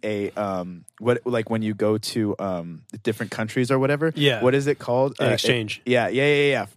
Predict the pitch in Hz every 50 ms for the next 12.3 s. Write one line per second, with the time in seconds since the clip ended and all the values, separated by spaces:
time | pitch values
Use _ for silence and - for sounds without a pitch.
0 | 139 139 120 120 - - 165 147 143 - - 120 98 - - 160 151 - 160 160
1 | - 180 180 185 156 175 165 147 143 143 147 151 165 180 175 170 170 - 233 247
2 | 165 170 170 170 175 170 165 165 - 392 180 147 - 165 160 - 220 208 180 165
3 | - 143 143 151 165 165 160 180 - 233 214 196 180 190 214 285 359 403 - -
4 | 494 494 - - - 480 - - - 440 - - - 392 - _ _ _ _ _
5 | - - 381 381 359 330 - - _ - 294 277 - - - 165 143 139 147 143
6 | 147 147 139 151 147 127 127 120 127 135 135 135 151 160 156 156 151 131 101 101
7 | - - - 139 117 - 120 135 170 143 110 95 92 - - - 175 170 - 180
8 | 160 139 123 139 160 170 175 151 147 151 156 143 127 135 120 120 113 - 110 110
9 | 117 107 104 104 98 - 98 85 - - - 151 147 147 143 135 127 131 120 113
10 | 117 117 110 120 107 - - - - 143 - - 120 110 - 131 110 101 92 -
11 | - 120 120 120 117 107 - - 104 92 - 113 107 104 92 92 - 156 95 117
12 | 101 78 - 117 95 -